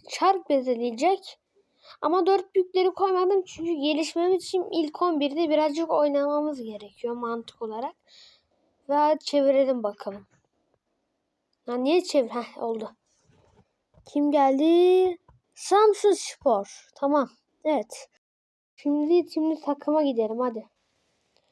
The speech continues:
Evet, Speed şu anda antrenman yapıyor. Samsun Spor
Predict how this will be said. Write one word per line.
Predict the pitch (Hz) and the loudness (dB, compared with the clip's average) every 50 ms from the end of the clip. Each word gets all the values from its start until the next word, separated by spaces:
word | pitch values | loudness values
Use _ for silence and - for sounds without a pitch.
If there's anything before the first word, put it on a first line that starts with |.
| _ _ _ _ _ - | _ _ _ _ _ 0
Evet, | 330 330 320 - - | 2 4 4 2 0
Speed | - - - 320 294 - 349 370 381 359 - | -6 -12 -12 -12 -6 0 2 2 2 2 -2
şu | - - 349 339 | -6 -2 0 0
anda | 330 339 330 330 339 | 2 2 0 2 2
antrenman | 359 339 330 320 311 285 - - - 320 311 302 302 330 | 2 4 4 2 0 -2 -4 -6 -4 -2 -2 0 0 0
yapıyor. | 320 311 302 262 262 - - 294 302 330 370 - - - _ _ _ _ _ _ _ _ | 0 0 0 -2 -4 -4 -2 0 2 2 0 -2 -6 -16 _ _ _ _ _ _ _ _
Samsun | _ - - 349 320 302 294 - 302 277 | _ -8 -4 -2 -2 -2 -2 -2 -4 -4
Spor | 254 - - - - 302 | -4 -8 -6 -4 -2 -2